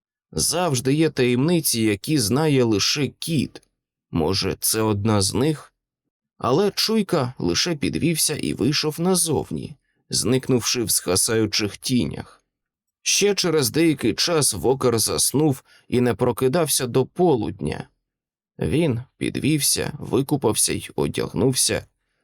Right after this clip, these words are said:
повільно поїв, тримаючи перед собою закриту книгу, а потім пішов на довгу прогулянку.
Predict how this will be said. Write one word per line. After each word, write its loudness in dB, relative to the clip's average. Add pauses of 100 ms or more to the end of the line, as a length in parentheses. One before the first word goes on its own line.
(120)
повільно 2 (120)
поїв, -2 (340)
тримаючи 0
перед 0
собою 2
закриту -2
книгу, -2 (460)
а -4
потім 0
пішов -2
на 2
довгу 0
прогулянку. -2